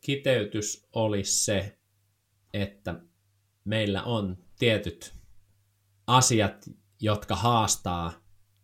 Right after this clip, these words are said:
suuresti tätä niin kuin inhimillisen tehokkuuden, kestävän tekemisen tahdin ja tavan, ö, toteutumista.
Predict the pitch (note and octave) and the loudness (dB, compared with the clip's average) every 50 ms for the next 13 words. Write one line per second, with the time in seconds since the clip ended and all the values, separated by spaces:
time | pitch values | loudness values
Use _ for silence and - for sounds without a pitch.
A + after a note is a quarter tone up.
0 | _ _ _ _ _ _ _ _ _ _ _ _ _ _ - - A#2 A2 G2+ F#2+ | _ _ _ _ _ _ _ _ _ _ _ _ _ _ -2 0 2 2 2 2
1 | F#2+ F2+ - - - E2+ - - E2 - - D#2+ E2 E2+ E2 F2 - - G2 F#2+ | 0 -2 -2 -4 -6 -8 -10 -10 -10 -8 -8 -8 -8 -8 -8 -6 -4 -2 -2 -2
2 | F#2 G2 F#2+ F2+ F2 F2 E2+ F2 E2+ E2 E2 - E2+ D#2+ F#2 E2 - - - E2 | -2 -2 -4 -4 -6 -6 -6 -6 -8 -6 -6 -6 -4 -4 -4 -6 -8 -8 -8 -6
3 | E2 D#2+ D#2+ E2+ - F2+ F2 - - G2+ F2 E2+ E2 E2 E2+ E2 - E2+ D#2+ D#2 | -6 -6 -6 -6 -4 -4 -4 -4 -4 -6 -8 -8 -8 -8 -8 -8 -8 -8 -8 -8
4 | - D#2+ D2+ E2 - _ _ _ _ _ _ _ _ _ _ _ _ _ _ - | -10 -10 -12 -12 -14 _ _ _ _ _ _ _ _ _ _ _ _ _ _ -2
5 | F2+ E2+ F2 - F2+ D#2+ E2 E2 E2 E2+ E2+ - - E2+ E2+ E2+ D#2+ D#2 D#2 D#2 | 0 0 0 0 -2 -6 -6 -6 -6 -6 -8 -6 -2 -2 -2 0 0 -2 -6 -6
6 | D#2+ D#2 - _ _ _ _ _ _ _ _ _ - D2 C#2 D2 C#2+ - - F2 | -8 -10 -12 _ _ _ _ _ _ _ _ _ -8 -6 -6 -6 -6 -4 -6 -4
7 | - E2 D#2 D#2+ E2 - - G2+ G#2+ - - - C3+ | -4 -4 -6 -6 -6 -8 -8 -6 -6 -6 -4 -6 -8